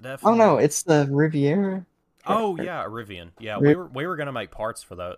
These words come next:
Speaker 2: for those trucks, actually. A Rivian.
Speaker 1: I, I really don't know anything about these. I can't.
Speaker 2: I, I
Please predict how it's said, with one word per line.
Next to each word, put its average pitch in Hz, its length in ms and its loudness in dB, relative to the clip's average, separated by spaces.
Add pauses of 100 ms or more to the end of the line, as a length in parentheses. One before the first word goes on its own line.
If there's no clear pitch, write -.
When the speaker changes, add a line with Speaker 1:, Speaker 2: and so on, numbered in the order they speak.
Speaker 2:
for 101 100 -18
those 90 200 -12
trucks, - 400 -16
actually. 90 480 -16 (640)
A 110 60 -18
Rivian. 98 460 -12 (140)
Speaker 1:
I, 156 80 4
I 156 220 6
really 156 320 8
don't 110 180 6
know 113 200 6
anything 113 420 -2
about - 340 -10
these. - 260 -12
I - 60 -16 (200)
can't. 78 140 -6
Speaker 2:
I, - 120 -18 (420)
I 113 60 -10